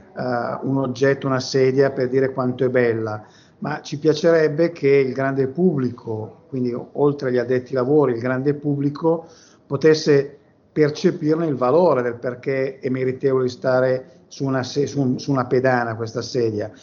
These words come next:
Quindi raccontiamo le grandi storie che ci sono dietro, le storie del-, dell'imprenditoria italiana, dei grandi progettisti, ma anche delle scuole,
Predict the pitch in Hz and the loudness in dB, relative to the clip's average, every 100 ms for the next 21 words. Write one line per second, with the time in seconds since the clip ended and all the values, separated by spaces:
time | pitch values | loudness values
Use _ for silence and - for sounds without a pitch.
0 | - - 139 127 113 - 127 120 131 127 | -20 -4 0 2 2 -2 -4 0 0 2
1 | 127 123 - _ - 131 120 135 143 147 | 0 -4 -12 _ -6 -2 0 2 2 0
2 | - 135 156 143 - - 131 120 156 156 | 2 4 4 2 -2 -6 -6 -2 2 2
3 | - 110 110 113 117 117 127 123 123 123 | 2 -6 -8 -8 -10 -8 -4 -2 0 -2
4 | 117 120 120 120 113 113 120 117 117 123 | 0 -2 0 0 -2 -4 -6 -6 -4 -2
5 | 123 117 127 123 123 123 117 127 143 143 | -2 0 0 4 2 2 0 2 4 2
6 | 117 107 - - _ - 117 123 123 123 | -2 -8 -14 -20 _ -8 -4 -2 -2 -2
7 | 123 120 120 - 165 156 151 - 107 104 | -2 -4 -6 0 4 4 2 -4 -8 -10
8 | - _ - 127 135 135 139 131 120 - | -18 _ -12 -4 -2 2 4 4 0 0
9 | 175 156 110 101 | 2 2 0 -6